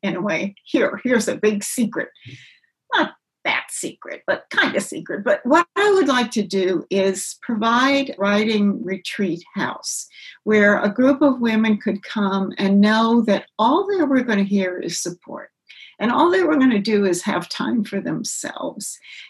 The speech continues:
And each woman gets a room, and I wanna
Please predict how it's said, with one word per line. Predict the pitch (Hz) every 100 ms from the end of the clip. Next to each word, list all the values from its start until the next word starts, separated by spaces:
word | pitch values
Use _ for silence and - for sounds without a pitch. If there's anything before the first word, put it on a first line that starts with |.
| -
And | 196 190 -
each | 240 277 339 - - - -
woman | 202 220 226 214 214
gets | 202 185 -
a | 175
room, | 190 202 208 233
and | 220
I | -
wanna | - 196 180